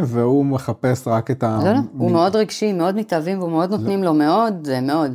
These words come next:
Speaker 2: מאוד, שתיים. הוא מאוד מאוד רגשי, פשוט הם נפגשים פעמיים בשבוע, ואני אחד. יש לו יותר.
Speaker 1: כן.
Speaker 2: בסדר? ואז אם אני תולה את עצמי בזה, אז אני, אני לא יכולה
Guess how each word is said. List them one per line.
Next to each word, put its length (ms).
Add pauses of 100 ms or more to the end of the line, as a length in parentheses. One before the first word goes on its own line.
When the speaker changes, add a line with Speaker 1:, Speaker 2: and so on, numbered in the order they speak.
(120)
Speaker 2:
מאוד, 460
שתיים. 280 (460)
הוא 140
מאוד 220
מאוד 240
רגשי, 460
פשוט 240
הם 60
נפגשים 340
פעמיים 280
בשבוע, 380
ואני 220
אחד. 220 (460)
יש 200
לו 60
יותר. 320 (360)
Speaker 1:
כן. 100 (500)
Speaker 2:
בסדר? 300 (540)
ואז 380
אם 160
אני 140
תולה 340
את 80
עצמי 280
בזה, 400 (480)
אז 520
אני, 600
אני 560
לא 120
יכולה 460